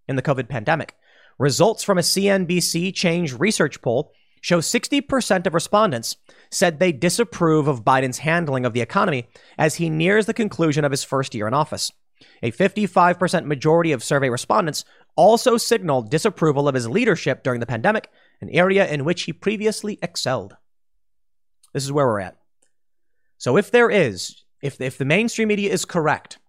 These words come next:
the American people are faced with the possibility of a right-wing dictator, a military coup currently underway,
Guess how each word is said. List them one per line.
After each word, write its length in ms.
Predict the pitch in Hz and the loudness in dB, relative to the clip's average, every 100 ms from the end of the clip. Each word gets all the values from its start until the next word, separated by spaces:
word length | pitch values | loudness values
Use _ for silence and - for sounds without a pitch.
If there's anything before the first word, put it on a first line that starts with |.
| _ _ _ _ _ _ | _ _ _ _ _ _
the 80 | 131 | -6
American 500 | 127 160 220 226 220 | 0 2 2 0 -2
people 420 | - 208 170 117 | -4 -4 0 -2
are 160 | - 120 | 0 -2
faced 520 | - 156 185 190 - - _ _ | 0 -2 0 -2 -8 -16 _ _
with 220 | 147 156 | 0 0
the 80 | - | -2
possibility 600 | - 170 185 151 180 165 | 0 0 2 0 0 2
of 80 | 139 | -2
a 40 | |
right-wing 440 | 104 131 131 127 98 | 0 -2 -2 -8 -4
dictator, 540 | 180 180 196 202 214 - _ _ _ _ _ | -6 -4 -2 -2 -4 -10 _ _ _ _ _
a 80 | 131 | -4
military 500 | 151 214 214 208 196 | 0 0 2 2 2
coup 260 | 190 196 | 2 0
currently 440 | 196 - 180 165 170 | 0 -2 -2 -2 -4
underway, 600 | 147 127 123 170 214 | -2 -2 0 2 0